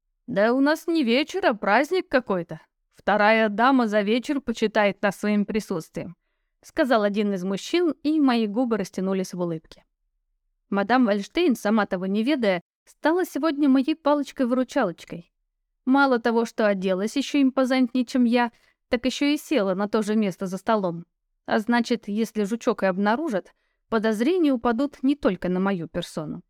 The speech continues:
Настроение сразу подпрыгнуло на несколько пунктов.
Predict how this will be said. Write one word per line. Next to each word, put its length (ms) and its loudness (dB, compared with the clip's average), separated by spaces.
Настроение 640 0
сразу 340 -2
подпрыгнуло 580 0
на 140 2
несколько 460 -4
пунктов. 480 -10